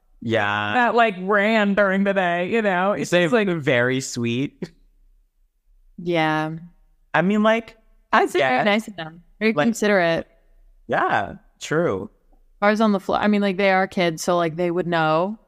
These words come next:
Speaker 1: They would
Speaker 2: Yeah.
Speaker 1: know. Personally, as I'm not a kid,
Speaker 2: <laughs>
Speaker 1: I maybe wouldn't have thought about it.
Speaker 3: <laughs> I,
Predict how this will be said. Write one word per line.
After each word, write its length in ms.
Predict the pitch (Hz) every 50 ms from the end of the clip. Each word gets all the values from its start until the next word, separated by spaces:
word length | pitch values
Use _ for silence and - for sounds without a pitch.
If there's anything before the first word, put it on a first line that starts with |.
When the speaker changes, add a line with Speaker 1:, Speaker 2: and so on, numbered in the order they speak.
| _ _ _ _ _ -
Speaker 1:
They 140 | 147 143 143
would 120 | 139 -
Speaker 2:
Yeah. 80 | - -
Speaker 1:
know. 320 | 131 123 120 117 117 110
Personally, 840 | - 165 160 170 180 - - 151 135 120 113 107 104 101 101 101 - -
as 300 | 117 123 120 110 113 120 -
I'm 260 | - 120 127 123 120
not 220 | 113 110 107 110 113
a 40 | 110
kid, 420 | - - 123 123 123 123 127 127 - _ _ _ _ -
Speaker 2:
<laughs> 440 | - 226 - - _ _ _ _ -
Speaker 1:
I 180 | 120 123 131
maybe 440 | 127 127 139 135 135 131 131 113 107 - _ _
wouldn't 200 | 131 120 117 117
have 100 | 110 98
thought 300 | - - 101 90 98 110
about 340 | 120 127 147 147 - - 202 196
it. 260 | 226 220 214 202 - _ _ _ _ _ _ _ _
Speaker 3:
<laughs> 360 | _ _ _ _ _ _ -
I, 160 | 339 392 403